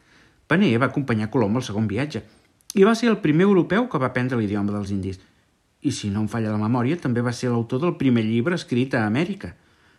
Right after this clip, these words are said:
Relación acerca de las antigüedades de los indios». «Quina casualitat!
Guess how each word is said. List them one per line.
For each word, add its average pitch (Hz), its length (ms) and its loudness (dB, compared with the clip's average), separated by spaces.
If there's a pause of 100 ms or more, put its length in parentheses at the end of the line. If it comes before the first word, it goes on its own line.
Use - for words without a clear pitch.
(140)
Relación 139 540 4
acerca 196 420 0
de 165 120 0
las 117 180 0
antigüedades 107 640 -2
de 110 80 -4
los 104 160 -4
indios». 85 420 -12 (800)
«Quina 120 360 4
casualitat! 95 680 -6